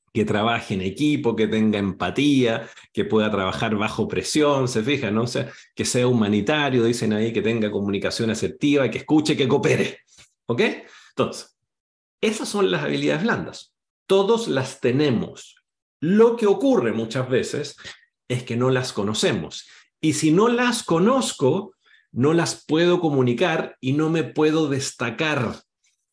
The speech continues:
¿ok? Que es otra de las cosas que empezaron a aparecer. Voy a volver a la pantalla. Fíjese lo que ustedes nos pusieron en la pantalla, ¿no es cierto?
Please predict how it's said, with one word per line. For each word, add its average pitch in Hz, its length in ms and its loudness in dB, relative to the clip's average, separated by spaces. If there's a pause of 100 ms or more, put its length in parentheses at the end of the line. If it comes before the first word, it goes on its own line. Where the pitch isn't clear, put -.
(160)
¿ok? 107 160 -6 (400)
Que 135 80 -2
es 127 140 -2
otra 147 220 2
de 160 80 2
las 131 160 0
cosas 127 580 -2
que 110 100 -4
empezaron 113 540 -2
a 123 40 0
aparecer. 110 560 -2
Voy 90 220 0
a 90 40 0
volver 87 300 0
a 95 40 0
la 104 100 0
pantalla. 117 480 -4
Fíjese 110 540 -4
lo 92 120 -2
que 85 80 -8
ustedes 95 280 -2
nos 95 120 -4
pusieron 92 360 -4
en 90 80 0
la 87 80 0
pantalla, 85 520 -6
¿no 82 80 -8
es - 40 -14
cierto? 131 380 -6